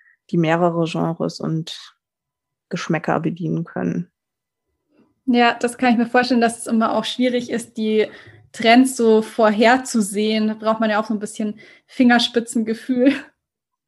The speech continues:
Speaker 1: Genau, also es ist immer sehr sinnvoll, wenn AutorInnen sich nicht nur auf ein bestimmtes Genre fokussieren, sondern, ähm, ja, einfach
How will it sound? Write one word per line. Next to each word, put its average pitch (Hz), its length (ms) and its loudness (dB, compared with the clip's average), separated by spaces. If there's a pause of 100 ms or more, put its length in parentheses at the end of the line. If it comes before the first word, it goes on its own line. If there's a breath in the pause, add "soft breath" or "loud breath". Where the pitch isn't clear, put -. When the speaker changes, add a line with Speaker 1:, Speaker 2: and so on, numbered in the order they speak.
(480 loud breath)
Speaker 1:
Genau, 160 320 4
also 185 240 4
es - 120 0
ist - 260 -10
immer 226 300 4
sehr 202 160 2
sinnvoll, 202 440 0
wenn 185 220 0
AutorInnen 185 600 -2
sich 180 220 -8
nicht 185 180 -4
nur 175 180 2
auf - 180 -4
ein 180 280 2
bestimmtes 170 500 -6
Genre 165 460 -4 (360 loud breath)
fokussieren, 180 640 2
sondern, 170 480 0
ähm, 160 380 -6 (800)
ja, 156 200 0
einfach 175 420 -4